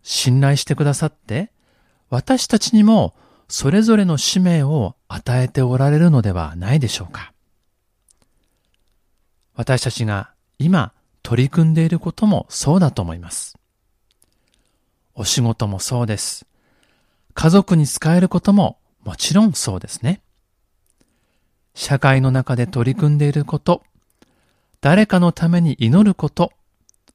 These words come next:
突き詰めれば、今日一日を精一杯生きること、そうした一つ一つのことも、神様から委ねられている大切な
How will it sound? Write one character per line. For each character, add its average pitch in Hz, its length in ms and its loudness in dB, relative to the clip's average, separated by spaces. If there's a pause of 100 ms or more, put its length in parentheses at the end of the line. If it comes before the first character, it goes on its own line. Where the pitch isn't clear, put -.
(760)
突 - 160 -8
き 123 100 -6
詰 131 160 -2
め 143 80 2
れ 151 100 2
ば、 135 280 -2 (600)
今 175 240 0
日 - 100 -12
一 - 280 -4
日 165 280 0
を 143 140 4
精 156 380 -2
一 208 80 -2
杯 156 420 -4
生 - 140 -10
き - 140 -2
る 160 100 2
こ - 120 -6
と、 - 180 -10 (1400)
そ - 280 0
う 165 60 0
し - 80 -10
た 160 160 -2
一 - 300 -4
つ - 180 -4
一 233 300 -2
つ - 140 -4
の 190 120 2
こ 185 140 -4
と 208 160 -2
も、 214 340 -2 (560)
神 120 260 -4
様 110 300 -4
か 110 160 -8
ら 127 200 -4 (160)
委 123 120 0
ね 147 260 4
ら 180 120 2
れ 180 80 0
て - 200 -6
い 127 160 -2
る 120 260 -2 (460)
大 123 240 -4
切 175 340 -6
な 202 200 -4